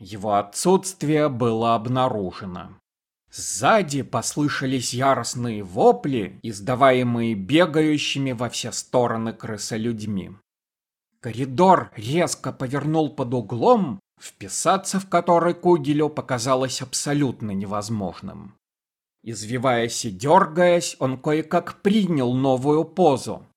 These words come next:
но теперь не смог двигаться вообще. Он выдохнул, с вылезающими из орбит глазами рванулся в сторону и вверх, вырвался и оказался в более просторном коридоре.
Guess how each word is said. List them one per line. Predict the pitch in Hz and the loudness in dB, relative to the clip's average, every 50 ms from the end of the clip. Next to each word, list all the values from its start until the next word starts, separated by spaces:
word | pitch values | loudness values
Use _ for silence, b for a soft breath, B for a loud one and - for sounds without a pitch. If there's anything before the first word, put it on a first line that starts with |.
| _ - | _ -12
но | 110 107 104 101 | -10 -8 -8 -8
теперь | 98 - 123 - - 143 147 147 - | -8 -10 -10 -4 -2 0 0 0 -2
не | 143 131 131 127 | -4 -4 -4 -4
смог | - - 127 127 120 113 - 117 | -4 -2 0 0 0 0 -2 -6
двигаться | 113 110 113 113 95 107 120 - - - 135 117 | -6 -4 -4 -2 -2 -2 -4 -4 -6 -6 -6 -4
вообще. | 110 120 120 120 - - - - - 107 87 85 95 98 _ _ _ _ _ _ _ _ _ _ _ _ _ _ _ | -4 -4 -4 -4 -6 -6 -6 -6 -6 -6 -8 -12 -14 -18 _ _ _ _ _ _ _ _ _ _ _ _ _ _ _
Он | - 113 104 98 95 | -8 -6 -6 -6 -6
выдохнул, | 92 95 104 151 214 240 190 185 175 151 - - 143 127 110 92 82 - - _ _ _ _ _ _ | -6 -2 2 2 4 4 4 4 2 2 0 -2 -2 -2 -2 -2 -2 -6 -10 _ _ _ _ _ _
с | - - - - | -10 -10 -10 -8
вылезающими | 101 113 110 117 123 117 117 147 147 139 139 131 123 - - 135 131 131 131 131 139 | -6 -6 -4 -2 -2 -2 0 2 2 2 2 2 0 0 -2 -2 -2 -2 0 0 -2
из | 135 120 135 | -2 -2 -2
орбит | 135 135 131 131 143 156 127 - | -2 -4 -4 -2 -2 -2 -2 -2
глазами | - 151 139 143 139 127 143 156 147 143 143 | -2 -2 0 0 0 0 0 0 2 2 0
рванулся | 139 123 123 120 123 131 143 156 160 151 151 143 147 - - 135 | -2 -2 -4 -4 -4 -2 -2 0 0 0 0 -2 -2 -6 -8 -8
в | - | -8
сторону | - - - - 143 139 135 127 127 127 123 120 | -8 -6 -4 -2 -2 0 0 0 0 -2 -2 -2
и | 113 113 | -2 -4
вверх, | 104 92 85 80 85 110 180 240 240 202 127 - - - - - _ _ _ _ _ _ _ - - | -6 -8 -10 -10 -6 0 2 4 4 4 2 -2 -10 -16 -20 -20 _ _ _ _ _ _ _ -14 -2
вырвался | - 165 214 226 208 185 180 202 196 196 190 190 - - 180 175 175 175 175 _ - | 4 6 6 6 6 4 0 0 0 0 0 -2 -2 -2 -2 -2 -2 -2 -6 _ -10
и | - | -8
оказался | 110 104 - - 123 113 - 143 135 139 139 - - 143 | -8 -8 -6 -6 -8 -6 -2 -2 -2 -2 -4 -6 -8 -8
в | 131 127 | -8 -8
более | 123 113 143 135 117 104 101 92 98 98 | -4 0 2 2 2 2 0 -2 -4 -4
просторном | - - 101 95 - - _ - 104 - 98 98 95 95 95 | -6 -10 -10 -10 -10 -8 _ -4 -4 -2 -2 -4 -4 -4 -6
коридоре. | - 113 104 113 117 113 104 113 98 87 82 - - - | -6 -8 -8 -8 -6 -4 -2 -2 -2 -4 -6 -10 -16 -20